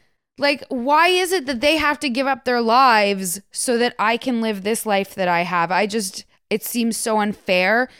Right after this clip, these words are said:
It seem, I, it just, it bothers me. The whole concept that even war exists pisses me off. I don't understand why there is evil in this world, and then p-,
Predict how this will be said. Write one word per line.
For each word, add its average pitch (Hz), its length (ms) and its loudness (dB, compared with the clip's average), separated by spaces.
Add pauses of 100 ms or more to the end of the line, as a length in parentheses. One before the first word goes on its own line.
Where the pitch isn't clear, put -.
(280)
It 202 160 -2
seem, 208 440 -4
I, 180 220 -2
it 185 160 -4
just, 190 160 -8
it 180 180 -4
bothers 214 400 2
me. 175 140 -4
The 165 100 -4
whole 208 180 0
concept 233 680 -2 (200)
that 202 160 -4
even 240 320 2
war 220 320 2
exists 202 760 -2 (1000)
pisses 262 440 -2
me 214 160 0
off. 185 400 0
I 233 120 0
don't 285 260 0
understand 233 680 -2
why 202 160 2
there 190 220 0
is 190 240 -4
evil 226 340 0
in 254 80 0
this 269 200 -2
world, 180 540 0 (460)
and 214 180 0
then 226 160 -2
p-, - 140 -20